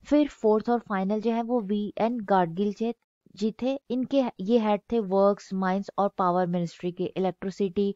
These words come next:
जो भी हमारे खदान हैं, कोयल, कोल, ये सारी चीज़ों के ये हेड थे। तो ये तो रहा फर्स्ट कैबिनेट of फ्री इंडिया, उनके मेंबर्स और जो भी पोर्टफोलियो उनके थे उस चीज़ का डिटेल।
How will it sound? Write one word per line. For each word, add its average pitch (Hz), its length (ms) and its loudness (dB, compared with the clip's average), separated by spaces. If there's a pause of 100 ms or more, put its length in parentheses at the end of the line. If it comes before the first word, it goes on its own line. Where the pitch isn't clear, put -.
(360)
जो 202 100 4
भी 208 120 0
हमारे 196 320 0
खदान 190 520 0
हैं, 185 200 0
कोयल, 196 420 2 (1000)
कोल, 208 320 4
ये 202 180 4
सारी 196 260 0
चीज़ों 196 320 -2
के 226 120 -4
ये 202 240 0
हेड 175 200 -4 (160)
थे। 160 120 -4 (640)
तो 247 120 6
ये 233 200 2
तो 294 120 0
रहा 277 160 2
फर्स्ट 262 360 -2
कैबिनेट 214 480 -2
of 226 80 -2
फ्री 233 300 0
इंडिया, 196 560 0 (260)
उनके 202 300 2
मेंबर्स 196 640 0
और 196 140 2
जो 208 140 4
भी 226 140 -2
पोर्टफोलियो 220 920 0
उनके 202 420 -2 (260)
थे 214 220 -2 (100)
उस 208 220 -6
चीज़ 208 320 -4
का 285 200 -4
डिटेल। 170 440 0